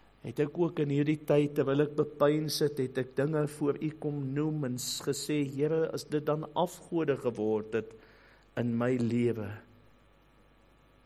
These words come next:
dan lê ek dit neer, want U alleen is God." Ons gee nou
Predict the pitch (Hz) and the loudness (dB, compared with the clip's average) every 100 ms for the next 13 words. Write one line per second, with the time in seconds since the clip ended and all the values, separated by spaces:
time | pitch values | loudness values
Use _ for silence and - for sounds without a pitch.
0 | - _ _ _ - - - 117 117 127 | -20 _ _ _ -20 -8 -2 2 4 4
1 | 147 147 151 143 - 123 127 123 113 98 | 4 2 -2 -4 -2 -4 -2 0 0 -4
2 | 95 98 - - 120 117 110 - 139 - | -8 -14 -20 -18 -6 -4 -4 -2 0 0
3 | 117 107 110 120 117 117 - 104 - 117 | 0 -2 0 0 0 -2 -6 -8 -8 -12
4 | 101 - 110 - - - - _ _ - | -14 -8 -8 -10 -20 -20 -20 _ _ -20
5 | - _ _ _ - - - _ - 107 | -20 _ _ _ -20 -20 -20 _ -10 -8
6 | - - - 170 156 147 | -8 -8 0 2 4 2